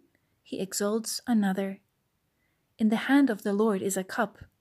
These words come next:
full of foaming wine mixed with spices.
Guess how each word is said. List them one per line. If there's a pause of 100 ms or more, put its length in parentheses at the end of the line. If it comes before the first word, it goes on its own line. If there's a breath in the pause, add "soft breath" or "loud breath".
(220)
full
of
foaming
wine
mixed
with
spices.